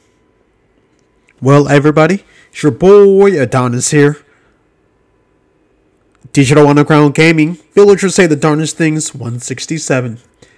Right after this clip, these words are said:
Thanks so much for watching. Please like, subscribe, check out all my other videos. I will talk to you very soon. Okay?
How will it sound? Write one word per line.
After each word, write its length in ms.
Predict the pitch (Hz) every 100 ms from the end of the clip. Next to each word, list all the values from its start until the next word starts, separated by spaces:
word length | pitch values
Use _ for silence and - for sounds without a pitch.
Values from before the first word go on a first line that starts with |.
| _ _
Thanks 200 | - 123
so 100 | -
much 200 | 139 131
for 120 | - 156
watching. 460 | 147 160 185 175
Please 440 | - - 127 120 143
like, 300 | 139 143 -
subscribe, 840 | _ - 120 - 147 143 156 156 - _ _ -
check 200 | 135 123
out 140 | 127
all 260 | - 156 170
my 120 | 170
other 180 | 165 160
videos. 600 | 170 170 175 175 175 - _ _ _ -
I 80 | 165
will 160 | 135
talk 280 | 135 156 151
to 120 | -
you 300 | 156 135 131 -
very 380 | 113 113 110
soon. 360 | 143 - 107 123 _ _ _ _ _ _ _ _
Okay? 340 | 107 156 190